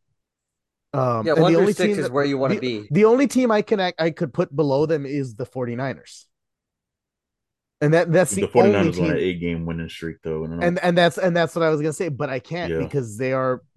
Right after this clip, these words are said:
Speaker 1: right now, they're fucking hot.
Speaker 3: Mm-hmm.
Speaker 1: Which,
Speaker 3: So,
Speaker 1: you know.
Speaker 3: see, this is interesting because we got the, the Bengals. Uh,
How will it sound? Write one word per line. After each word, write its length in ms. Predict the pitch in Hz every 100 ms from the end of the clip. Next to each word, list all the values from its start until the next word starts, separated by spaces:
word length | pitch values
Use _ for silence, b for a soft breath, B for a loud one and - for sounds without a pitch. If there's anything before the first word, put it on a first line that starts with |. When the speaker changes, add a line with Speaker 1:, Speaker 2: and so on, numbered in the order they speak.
| 110 101
Speaker 1:
right 220 | 139 135
now, 140 | 135
they're 180 | 131 123
fucking 320 | - 123 - 110
hot. 260 | 147 - _ _ _ _ _ _ 92
Speaker 3:
Mm-hmm. 240 | 82 78 - _ _ _ _ _ _ _
Speaker 1:
Which, 280 | - 143 131
Speaker 3:
So, 240 | 123 113 113
Speaker 1:
you 100 | 113
know. 220 | 101 92
Speaker 3:
see, 160 | - 117
this 180 | 131
is 80 | 107
interesting 460 | 139 120 - 101 87
because 240 | - 90
we 100 | 101
got 240 | 113 104 95
the, 200 | 87 78
the 100 | 85
Bengals. 520 | 82 101 117 107 101 b b _
Uh, 100 | 131